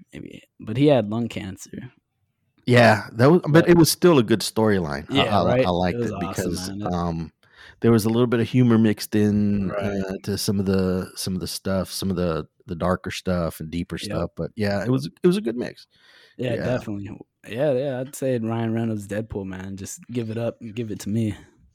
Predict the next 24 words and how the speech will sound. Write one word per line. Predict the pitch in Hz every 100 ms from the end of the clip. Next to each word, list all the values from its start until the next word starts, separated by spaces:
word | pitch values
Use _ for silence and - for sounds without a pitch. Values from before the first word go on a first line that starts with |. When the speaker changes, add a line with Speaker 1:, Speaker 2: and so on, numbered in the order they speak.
| _
Speaker 2:
Yeah? | 101 107 120 - _ _ _ _ _
Speaker 1:
Yep. | 95 104 - _ _ _ _ -
Speaker 2:
Okay, | 95 - 92
here's, | 131 160 -
here's | 135 151
gonna | 151
be | 117 110
a |
question | - 107 92 -
that's | 95 90
gonna | - 90
come | - 92
out | 87
of | 78
left | 87 82 - -
field, | - 92 85 73 90
but, | 92 87 _
um, | 98 85 82 - _ _ _
how | -
many | 135 120
titties | - - 110 -
can | 90
you | 87
handle? | 80 76 -